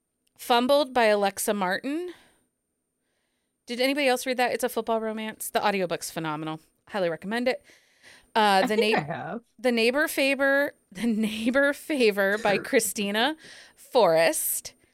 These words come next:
Speaker 1: Real by Kennedy Ryan, which we all read and loved. Um,
Speaker 2: Well, and the audiobook is amazing.
Speaker 1: Amazing. Absolutely.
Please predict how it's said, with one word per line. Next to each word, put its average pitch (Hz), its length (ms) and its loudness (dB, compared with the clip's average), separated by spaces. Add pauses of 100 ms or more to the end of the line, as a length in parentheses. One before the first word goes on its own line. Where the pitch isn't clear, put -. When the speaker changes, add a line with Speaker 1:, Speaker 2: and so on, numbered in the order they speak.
(200)
Speaker 1:
Real 226 400 4
by 254 160 4
Kennedy 208 340 -2
Ryan, 175 300 -2
which 208 200 -8
we 190 100 -2
all 165 160 0
read 160 360 -2
and 175 220 -8
loved. 165 580 -4 (640)
Um, 160 360 0
Speaker 2:
Well, 175 220 2
and 175 180 2
the 160 40 2
audiobook 160 580 -2
is 139 220 -10 (200)
amazing. 202 920 0
Speaker 1:
Amazing. 156 600 -4 (380)
Absolutely. 160 520 -4